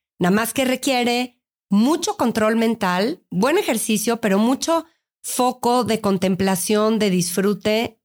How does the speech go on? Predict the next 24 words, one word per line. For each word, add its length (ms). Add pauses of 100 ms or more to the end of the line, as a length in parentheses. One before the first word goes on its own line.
(360)
Y 80
bueno, 300
dijiste 340
que 80
lo 100
quería 200
hacer 180
hace 160
siete 300
años, 400 (120)
en 160
efecto. 640 (840)
Y 520
el 160
resultado 560
fue, 600 (560)
claro 400
que 80
lo 100
quería 220
hacer 240
y 60
tenía 260
razón. 520